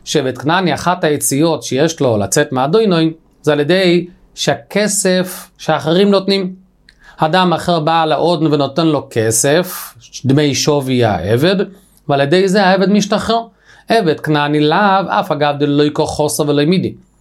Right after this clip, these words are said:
הוא לא חסר שום דבר. קוקונה נפשי, על ידי שאדם אחר נותן עבורו כסף,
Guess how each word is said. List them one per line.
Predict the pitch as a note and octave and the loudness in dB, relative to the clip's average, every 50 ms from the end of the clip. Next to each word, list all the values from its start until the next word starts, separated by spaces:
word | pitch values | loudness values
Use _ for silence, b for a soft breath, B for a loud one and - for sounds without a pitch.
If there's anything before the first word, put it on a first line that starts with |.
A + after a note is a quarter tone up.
| _ _ | _ _
הוא | - C#3 | -2 0
לא | D#3 E3+ | 0 2
חסר | E3+ F3+ F3 - F#3+ F#3 | 2 0 0 2 2 0
שום | F3+ - - G3 G3+ F3+ | 0 0 0 2 2 2
דבר. | F3+ F#3 G#3+ G#3+ F#3+ - - - b b b b b b | 2 2 2 0 -2 -2 -6 -12 b b b b b b
קוקונה | - G#3 G3+ G3+ G#3+ G#3 G3+ E3+ D3 | -2 -2 0 2 2 2 2 2 2
נפשי, | D3 C#3+ C#3+ - - - G#3 G3 G3 G3 - | 0 0 -2 -2 -2 0 0 2 2 0 0
על | D#3 D3 | 0 0
ידי | D3 D3+ D3+ D3 | 2 2 2 0
שאדם | - D3+ D3 C#3+ D3 D3 D3 D3 | 0 -2 -2 0 -2 -2 -2 -4
אחר | C#3 - D#3 D3+ | -2 -2 -2 0
נותן | D3+ D3+ C#3+ - D#3 D3+ D3+ | 0 0 -2 -2 -2 -2 0
עבורו | D3+ C#3+ C3+ D3 C#3 D3+ F3+ F3+ | -2 -2 -2 -2 0 0 -2 0
כסף, | F#3 A3 G#3+ G#3 - E3 D#3 D3+ D3+ D3 - - | 0 0 0 0 0 0 2 2 0 -2 -4 -10